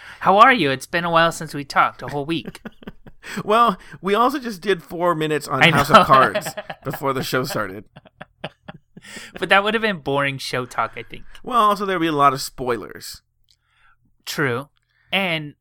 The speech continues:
Speaker 1: not just spoilers, there'd also be people that were like, "Ugh,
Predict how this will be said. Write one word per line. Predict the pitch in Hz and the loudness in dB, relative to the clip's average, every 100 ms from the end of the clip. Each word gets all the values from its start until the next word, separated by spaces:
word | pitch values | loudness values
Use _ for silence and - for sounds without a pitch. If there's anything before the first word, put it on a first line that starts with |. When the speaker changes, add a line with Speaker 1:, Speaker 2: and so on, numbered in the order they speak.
| _ _ _ _ _ | _ _ _ _ _
Speaker 1:
not | - 175 180 | -6 2 2
just | - 175 - | 0 -10 -10
spoilers, | - 185 202 175 147 - | -8 -4 -2 -2 -4 -6
there'd | 139 | -2
also | 135 135 156 | -2 -2 -6
be | 156 | -8
people | 135 135 131 | -8 -10 -10
that | 120 117 | -6 -8
were | - | -6
like, | 120 - | -10 -10
"Ugh, | - 139 110 104 | -6 -6 -6 -8